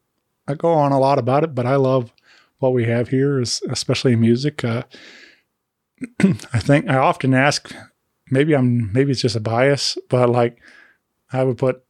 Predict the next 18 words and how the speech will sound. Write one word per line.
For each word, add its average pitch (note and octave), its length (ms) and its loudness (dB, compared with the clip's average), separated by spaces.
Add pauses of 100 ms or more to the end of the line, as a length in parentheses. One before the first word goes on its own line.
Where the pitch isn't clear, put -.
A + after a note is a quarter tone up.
(180)
pound C3 240 0
for B2 100 0
pound B2 400 0
our A#2+ 320 0 (300)
Saint B2 200 0
Louis A#2+ 180 0
music A#2 320 0
up A#2 120 -2
against A#2 460 -4 (440)
anybody. A#2 600 2 (100)
And, A2+ 300 0
like, A2 280 -4 (460)
I A#2+ 80 0
think A#2+ 240 0
it's A#2 140 -2
very A#2+ 300 4
much A#2 340 2
a A2 460 -2